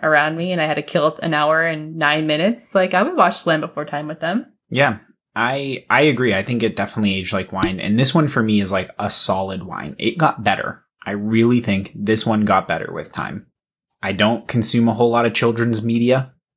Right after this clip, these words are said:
Speaker 2: However, when I think about this movie compared to some of the stuff I have seen, like I said, Caillou, right?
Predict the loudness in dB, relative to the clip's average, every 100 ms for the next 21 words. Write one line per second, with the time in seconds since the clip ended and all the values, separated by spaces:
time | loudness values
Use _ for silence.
0 | _ _ -10 -4 2 2 2 -2 -6 _
1 | _ _ _ _ _ _ _ -6 -4 -2
2 | -2 0 2 2 2 0 0 0 0 -2
3 | -2 -2 -2 -2 -6 0 2 2 0 -4
4 | -4 -6 -6 -8 -6 -6 -6 -4 -2 -4
5 | -8 _ -4 -2 -2 -2 -2 -2 -2 0
6 | 2 0 -2 _ _ _ -4 -4 -4